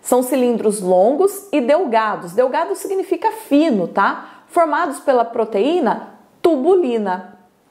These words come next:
Então, essa proteína tubulina, olha só, é que vai formar o microtúbulo. Quanto às funções dos microtúbulos,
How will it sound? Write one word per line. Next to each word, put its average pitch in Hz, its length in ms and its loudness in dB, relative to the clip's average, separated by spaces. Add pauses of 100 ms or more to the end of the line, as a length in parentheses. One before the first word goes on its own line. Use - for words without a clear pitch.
(260)
Então, 262 320 2
essa 302 220 -4
proteína 269 560 0
tubulina, 294 840 0
olha 247 240 0
só, 226 380 -6 (220)
é 240 100 0
que 247 140 -2
vai 269 160 2
formar 277 580 -2
o 359 120 2
microtúbulo. 214 1040 0 (2000)
Quanto 480 220 6
às 508 120 0
funções 392 540 0
dos 247 100 -4
microtúbulos, 214 880 0